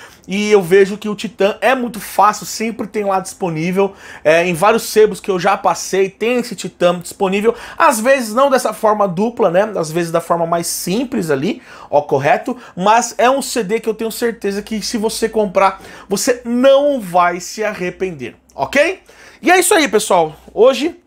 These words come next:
no Clássicos M T V, o Titãs Acústico, certo? Se você gosta desse vídeo, não deixe de se inscrever no canal, compartilhar para todos os seus amigos. Se você puder ser membro também do canal, com apenas um e noventa e nove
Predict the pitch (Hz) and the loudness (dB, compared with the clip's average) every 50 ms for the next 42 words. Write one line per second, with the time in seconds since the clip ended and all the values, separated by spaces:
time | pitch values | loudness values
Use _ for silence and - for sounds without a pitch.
0 | _ _ _ _ - 175 208 254 311 - - - 240 240 233 233 233 - 240 226 | _ _ _ _ -8 -6 -4 -4 -4 -6 -6 -2 2 2 2 2 2 -2 -8 -8
1 | 233 233 233 - - - 202 226 226 226 - - 247 202 190 220 220 214 214 - | -8 -8 -8 -8 -10 -8 -8 -6 -6 -6 -8 -8 -6 -6 -4 -4 -6 -6 -8 -14
2 | _ _ _ _ _ _ - 233 262 285 247 - - - - - 294 285 - - | _ _ _ _ _ _ 2 4 4 4 2 -2 -8 -10 -4 -2 -2 -2 -2 -2
3 | - 190 185 185 185 196 185 - - - - - - 180 180 185 - - _ - | 2 4 4 4 4 2 -2 -4 -8 -10 -10 -10 -4 -2 -2 -2 -2 -6 _ -2
4 | 254 269 - - - - - 175 147 - - 139 127 110 - - _ - - - | 0 0 0 -2 -4 -8 -8 -8 -8 -8 -8 -8 -8 -8 -8 -12 _ -12 -2 2
5 | 233 269 262 - 285 277 262 - - - - - - - - - _ - - 220 | 2 2 2 2 -2 -6 -6 -8 -14 -20 -20 -20 -20 -20 -20 -20 _ -8 -2 0
6 | 233 233 - 262 247 233 254 262 262 254 - 269 226 240 233 233 247 196 214 240 | 0 2 2 2 4 4 4 4 4 2 0 -2 -4 -4 -6 -8 -8 -8 -6 -6
7 | 254 254 208 254 254 247 262 262 262 214 240 240 233 233 226 202 180 202 190 - | -6 -6 -6 -6 -4 -2 -2 -2 0 2 2 2 2 2 -2 -8 -8 -8 -6 -2
8 | - 220 214 208 226 226 220 220 214 208 214 220 220 208 208 214 208 208 208 202 | -2 0 2 2 0 0 0 0 0 2 4 4 4 2 0 -2 -4 -2 -2 -2
9 | 196 196 - 196 196 196 185 - 190 185 185 196 185 - 185 170 175 170 180 196 | -2 -2 -2 0 0 0 0 -2 -4 -4 -4 -4 -6 -8 -6 -6 -4 -4 -4 -4
10 | 196 180 175 185 175 170 - - - - 175 170 180 175 180 - 208 202 214 208 | -6 -6 -8 -10 -10 -10 -10 -10 -10 -8 -2 0 0 0 2 2 2 2 2 2
11 | 208 226 240 220 214 214 196 214 202 214 214 214 226 240 240 247 262 277 277 - | 2 2 2 2 2 0 0 0 0 0 -2 0 0 2 4 4 4 2 0 -4
12 | - - - - - - - 269 294 277 269 269 269 269 269 269 262 - - - | -12 -20 -20 -20 -20 -4 2 4 4 4 4 2 0 2 2 0 -2 -4 -10 -16
13 | _ - 330 339 349 349 330 302 294 269 233 226 233 214 196 214 214 190 180 180 | _ -4 -2 -2 -2 -2 0 0 0 0 0 -2 -6 -4 -4 -4 -2 0 2 2
14 | 180 180 175 185 190 190 | 2 2 0 -2 -4 -6